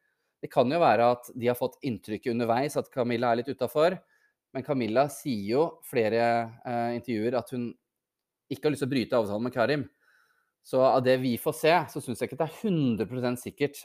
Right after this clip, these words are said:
at de har henne med seg. Men jeg antar jo at Camilla, voksen, klok dame, tenker at det kan være lurt å hoppe over. Samtidig så blir hun da i mindretall i den nye alliansen.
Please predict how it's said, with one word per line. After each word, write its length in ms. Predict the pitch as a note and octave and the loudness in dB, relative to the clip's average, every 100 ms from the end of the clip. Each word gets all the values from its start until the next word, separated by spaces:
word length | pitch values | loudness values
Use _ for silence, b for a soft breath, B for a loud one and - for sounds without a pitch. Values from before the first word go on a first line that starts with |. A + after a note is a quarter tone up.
| - | -10
at 140 | A2+ | -2
de 60 | C3+ | 2
har 80 | A#2+ | 2
henne 160 | C3+ | 0
med 140 | C#3+ A#2+ | -2 0
seg. 160 | F#3 E3 - _ _ _ _ _ _ - | 0 0 -6 _ _ _ _ _ _ -6
Men 140 | B2+ | 0
jeg 220 | B2+ C#3 - | 4 2 2
antar 460 | C#3 A2 G2+ - A2+ | 0 2 -2 0 2
jo 80 | C#3+ | 4
at 220 | D3+ D3 - - | 4 2 -12 -16
Camilla, 460 | - C3 G#2+ B2+ C#3 | -8 -4 0 2 2
voksen, 380 | C3 B2+ - C3 B2+ - | 0 -4 -4 -6 -6 -6
klok 220 | B2 A#2+ | -6 0
dame, 300 | A#2 G#2+ A#2+ - b b b b b - | 0 0 -2 -6 b b b b b -6
tenker 300 | C#3+ G2+ A2+ | -4 -2 -2
at 140 | G#2+ | 0
det 80 | A#2 | 0
kan 100 | A#2 | -2
være 120 | A2+ | -2
lurt 240 | G#2+ A2 - | -2 -4 -4
å 80 | B2 | -4
hoppe 180 | C3 C3 | 0 2
over. 220 | A#2+ F3 C3+ _ _ _ _ - | 2 2 -2 _ _ _ _ -10
Samtidig 480 | C#3 C3+ B2 E3+ F#3+ F#3 | -6 -2 2 2 0 -6
så 100 | D#3 | -2
blir 160 | G#3 G#3 | 0 0
hun 120 | F#3+ | 0
da 240 | G3+ F3+ F3 | 0 4 4
i 80 | A#3 A3+ A3 G#3 G3+ _ _ _ _ _ | 2 -2 -6 -10 -16 _ _ _ _ _
mindretall 800 | G2 B2+ A#2+ C3 - C#3+ D3+ C#3+ | -4 0 0 -2 2 4 6 2
i 80 | D3 | -2
den 100 | E3+ | -4
nye 180 | F3 A#2+ | 0 2
alliansen. 560 | G#2+ G#2+ G#2 - C#3 | 4 2 0 -4 -8